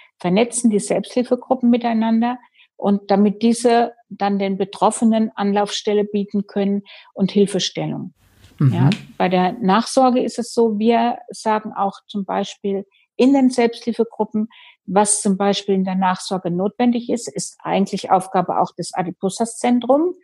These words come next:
Speaker 1: Das machen die auch,
Speaker 2: Mhm.
Speaker 1: aber die sind ja nicht permanent da. Ja,
Speaker 2: Mhm.
Speaker 1: das sind ja Chirurgen. Und in der Nachsorge ist es so,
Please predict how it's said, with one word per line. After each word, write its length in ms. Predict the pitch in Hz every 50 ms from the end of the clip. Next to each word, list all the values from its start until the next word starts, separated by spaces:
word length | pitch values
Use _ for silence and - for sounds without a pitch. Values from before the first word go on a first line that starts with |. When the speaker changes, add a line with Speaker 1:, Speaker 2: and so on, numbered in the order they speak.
| _ _ _ _ _
Speaker 1:
Das 200 | - 175 - -
machen 320 | 175 185 180 185 226 226 220
die 160 | 254 254 -
auch, 360 | - 254 262 285 294 - - _ _ _ - _ -
Speaker 2:
Mhm. 140 | 180 143
Speaker 1:
aber 160 | - 135 180 -
die 140 | - 214
sind 220 | 208 - - 220 208
ja 80 | 202 196
nicht 200 | 196 185 - _
permanent 500 | - 185 180 180 175 175 170 170 175 -
da. 260 | 160 151 147 147 - _ _ _ _ -
Ja, 100 | - 151
Speaker 2:
Mhm. 140 | 147 131 127
Speaker 1:
das 120 | 135 -
sind 160 | - 196 185 180
ja 180 | 180 170 - - _
Chirurgen. 640 | - - - 185 165 156 165 165 165 - - 180 - _ _ - - - - _ _
Und 220 | - 180 190 190
in 120 | - 196
der 120 | 190 196 190
Nachsorge 680 | 185 185 185 214 226 - - - 254 247 247 233 247
ist 200 | 226 226 233 -
es 160 | 240 226 - -
so, 240 | 226 220 220 220